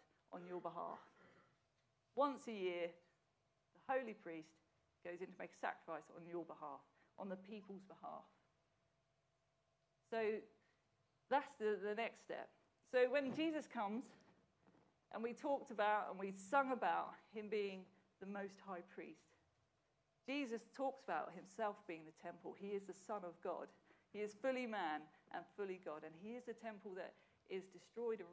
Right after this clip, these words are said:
rebuilt in three days in his rising from the grave. So we've got this illustration of the temple and God being with man and how that changed and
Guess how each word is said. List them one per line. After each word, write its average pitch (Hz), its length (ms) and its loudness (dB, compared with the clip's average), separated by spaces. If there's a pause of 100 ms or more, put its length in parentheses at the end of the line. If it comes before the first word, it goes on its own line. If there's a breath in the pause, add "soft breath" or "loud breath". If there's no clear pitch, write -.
rebuilt 208 480 -4
in 160 240 -14
three 170 180 -8
days 143 300 -6 (240)
in 165 160 -20
his 160 160 -12
rising 165 420 -2
from 156 140 -16
the 156 80 -12
grave. 147 320 -6 (1600)
So 247 80 4
we've 262 120 2
got 311 200 6
this 277 180 0 (100)
illustration 254 720 4 (400 soft breath)
of 185 280 4 (100)
the 185 80 -4 (100)
temple 190 540 -2
and 190 80 -6 (160)
God 220 160 0 (120)
being 208 300 -2
with 190 180 -4
man 185 360 -4
and 160 80 -6
how 214 200 -6
that 208 240 -4
changed 170 380 -4
and 190 80 -2